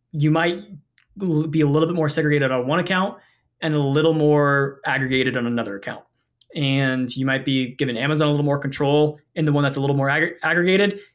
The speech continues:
and you might wanna take on a little more control in the one that's a little more segregated. But you gotta think through kind of on the spectrum of, of where it makes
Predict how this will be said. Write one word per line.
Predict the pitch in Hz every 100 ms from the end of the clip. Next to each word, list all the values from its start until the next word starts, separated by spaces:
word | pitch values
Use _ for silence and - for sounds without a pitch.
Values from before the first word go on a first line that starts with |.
| _
and | 156 143
you | 143
might | 156 156
wanna | 156 139
take | - 156
on | 143
a | 139
little | 139
more | 135 135
control | 139 135 131
in |
the | 127
one | 127
that's | 123
a | 127
little | 123
more | 123
segregated. | 120 127 110 107 120 - _ _ _ _ 147
But | 147 135 - _ -
you | 165
gotta | 175 170
think | - 180 175
through | - 156
kind | 156 143
of | -
on | 160
the | 151
spectrum | 143 147 147 147 131
of, | -
of | 139
where | 131 139 147
it | 156
makes | 147 139 135 - -